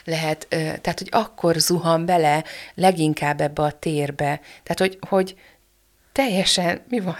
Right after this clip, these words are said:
teljesen más is lehetséges, mint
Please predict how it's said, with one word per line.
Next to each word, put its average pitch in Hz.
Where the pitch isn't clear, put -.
teljesen 156
más -
is -
lehetséges, 87
mint 165